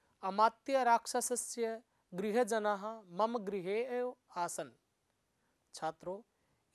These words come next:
इस पाठ के पूर्व भाग में हमने पढ़ा था कि नंदवंश के विनाश के बाद चाणक्य अमात्य राक्षस और उसके हितैषी बंधुओं को पकड़ना चाहता है और इसी संदर्भ में वह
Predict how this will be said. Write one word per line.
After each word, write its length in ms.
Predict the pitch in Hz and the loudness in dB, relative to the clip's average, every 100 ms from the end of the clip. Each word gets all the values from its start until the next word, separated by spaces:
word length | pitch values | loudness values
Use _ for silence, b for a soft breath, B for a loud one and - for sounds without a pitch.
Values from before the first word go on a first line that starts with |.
| 262 | -2
इस 120 | - | -2
पाठ 400 | - 220 226 226 | 0 2 2 0
के 140 | 247 | -6
पूर्व 280 | 233 233 233 | -2 0 0
भाग 300 | 170 185 190 | -2 -4 -4
में 120 | 214 | -8
हमने 220 | 196 202 208 | -10 -8 -4
पढ़ा 300 | 185 165 185 | -2 -2 -6
था 280 | 180 196 _ _ _ - | -6 -8 _ _ _ -6
कि 80 | 214 | -4
नंदवंश 640 | 196 226 226 226 233 226 | 0 0 0 0 -2 -4
के 160 | - 233 | -4 -4
विनाश 480 | 185 190 202 214 - | -2 -2 0 -2 -2
के 140 | 214 | -4
बाद 420 | 170 170 180 180 _ _ _ - | -2 -2 -2 -6 _ _ _ -4
चाणक्य 720 | 208 196 214 - - 240 247 _ _ _ - | 0 0 0 -8 -4 -4 -4 _ _ _ -8
अमात्य 520 | 185 208 220 - 262 | 0 4 4 2 2
राक्षस 540 | 240 233 - 269 262 - - | 4 2 2 -2 -2 -8 -2
और 140 | 233 | -2
उसके 360 | 254 233 - 247 | -2 -8 -4 -6
हितैषी 460 | 175 - 226 - | -4 0 0 0
बंधुओं 440 | 202 208 185 208 220 | -6 -6 -4 -4 -2
को 260 | 254 262 _ - | -4 -4 _ -10
पकड़ना 400 | 202 208 208 214 | -4 -2 -2 -4
चाहता 420 | - 151 - 143 | -4 -8 -8 -12
है 180 | 127 123 _ _ _ b b b 220 | -12 -18 _ _ _ b b b 4
और 220 | 240 254 | 4 4
इसी 280 | 277 - 311 | -4 -2 -2
संदर्भ 520 | - 240 226 226 202 | 0 -2 4 4 2
में 400 | 220 220 220 233 _ _ _ _ | -4 -6 -8 -8 _ _ _ _
वह 380 | 196 202 208 226 | 2 4 4 0